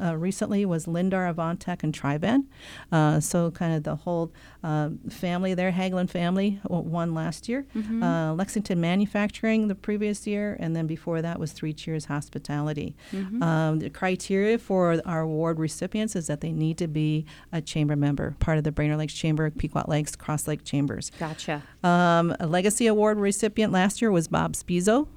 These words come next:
Speaker 1: with Breezy Point Resort.
Speaker 2: Mm-hmm.
Speaker 1: Uh, before that was Ron and Al Lindner and Dutch and Irma Cragen.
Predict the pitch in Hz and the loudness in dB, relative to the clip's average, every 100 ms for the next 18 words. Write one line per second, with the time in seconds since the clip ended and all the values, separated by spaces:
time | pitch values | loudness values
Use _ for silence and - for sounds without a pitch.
0 | - 160 156 - 160 160 - 165 - 151 | -4 0 0 2 2 2 0 0 2 2
1 | 160 196 240 196 220 156 151 147 147 165 | 2 2 2 0 4 4 4 0 -2 0
2 | 160 170 - 156 156 156 160 160 156 151 | 2 2 2 2 4 4 4 2 2 0
3 | 151 196 220 247 262 - - - 165 151 | 2 6 6 6 4 -2 -20 -2 2 4
4 | 143 151 - 160 165 160 - 170 156 143 | 2 0 -2 0 2 0 2 4 4 2